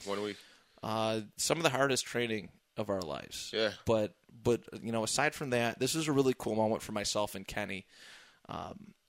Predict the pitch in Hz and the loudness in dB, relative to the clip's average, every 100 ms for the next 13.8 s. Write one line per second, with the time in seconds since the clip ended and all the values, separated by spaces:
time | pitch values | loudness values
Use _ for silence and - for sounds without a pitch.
0 | _ 143 151 131 139 131 - 139 135 131 | _ -6 0 2 2 0 0 -2 4 4
1 | 131 110 107 - 101 95 90 98 120 135 | 4 0 -2 -4 -6 -4 -4 -4 0 8
2 | 143 156 127 135 143 117 113 123 120 - | 8 8 4 4 4 2 4 6 4 4
3 | 135 110 - 107 107 104 107 - 101 - | 4 4 -4 -2 -2 2 0 0 -2 -2
4 | - 98 101 - 156 139 - - - 104 | -4 -2 -4 -4 -2 0 -2 -6 -6 -4
5 | 107 120 147 113 107 101 107 113 - 131 | 0 2 2 0 -2 0 -2 -2 -4 -2
6 | 139 123 - 101 92 101 113 - - 131 | -2 -2 2 2 2 0 0 -4 4 4
7 | - 131 123 - 110 110 101 - 117 - | 8 10 8 6 -2 -2 -2 0 0 0
8 | - 123 110 - 110 104 107 92 73 67 | 4 4 6 2 -2 -2 0 0 -2 -6
9 | - 117 123 123 110 _ _ _ _ _ | 0 6 6 6 2 _ _ _ _ _
10 | _ - 117 117 - 120 107 - 104 - | _ -12 -6 -4 -2 -2 -2 -2 -4 -4
11 | 92 - - - - - - - - 110 | -8 -8 -12 -14 -20 -20 -20 -16 -8 -2
12 | 117 120 123 170 180 160 156 135 131 127 | 0 4 6 6 4 2 2 4 4 2
13 | 123 113 120 110 113 117 127 123 | 0 -2 -2 -6 -6 -4 -4 -8